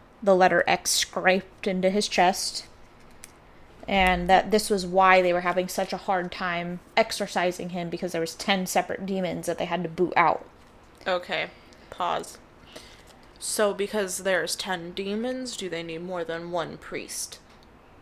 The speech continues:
Speaker 1: I mean,
Speaker 2: Do they need ten? One for each
Speaker 1: <laughs>
Speaker 2: demon?
Speaker 1: I have no idea. For the most part, um, most of the exorcism was done by these two priests.
Speaker 2: Oh, okay,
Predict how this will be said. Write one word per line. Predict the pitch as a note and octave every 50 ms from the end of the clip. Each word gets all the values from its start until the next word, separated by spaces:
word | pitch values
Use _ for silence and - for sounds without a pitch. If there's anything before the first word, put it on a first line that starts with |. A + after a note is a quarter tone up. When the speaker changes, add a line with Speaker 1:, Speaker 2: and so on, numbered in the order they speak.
| - - - - - - - - - - - - - - - - - - - - - - - - - -
Speaker 1:
I | - G#3+ A3+
mean, | A#3 A#3 A#3 A3+ A3+ A3 G#3+ G#3+ G#3+ G#3+ G#3+ G#3+ G#3 G#3 G#3
Speaker 2:
Do | G3 F#3+
they | F3+ F#3 F#3
need | F#3 F3 D#3 E2+ - -
ten? | - - F3 E3 F#3 A3+ C4+ C#4+ C#4
One | A#3 F3+ E3+ F3 F3+
for | - - F#3
each | F3+ F#3 G3+ A#3+ A#3+ A#3+ A3
Speaker 1:
<laughs> | A3
Speaker 2:
demon? | G3+ G3+ E3 E3+ C4 C#4 F4 G#4 - C4+ - - - - - - - - - - -
Speaker 1:
I | F#3 F#3+ - F#3+ F#3+ F#3+ F#3 F#3
have | F#3 F#3 F3
no | F3 F3+ F3+ F3+ F3+ F3+ F3+ F3+
idea. | - F#3 F#3 E3+ F3+ F#3 F#3+ - F#3 - F#3 A3+ - -
For | - - - - A#3 A3
the | A3 A3
most | G#3+ G3+ G3 G3 G#3+ - -
part, | - B3+ C4+ C#4+ C#4+ D4 D4 - - - - - - - - - - - - - - - - -
um, | G#3 G3 G3 F#3+ F#3+ F#3+ F#3+ F#3+ F#3+
most | F#3+ F#3 G3 G3+ - -
of | A#3+ A3
the | A3+ A3+ G#3+
exorcism | G3+ G3+ - - A3 G3+ - A3 G#3 A3 G#3
was | G3 F#3+ G3+
done | F3 F#3 F#3+ F#3+ F#3
by | F#3 F#3 F#3
these | F3+ F3 - - F3+ -
two | - - F3+ E3+
priests. | E3 - - - - - - - - -
Speaker 2:
Oh, | F#3+ F#3+ F3+ E3+ E3+
okay, | - - -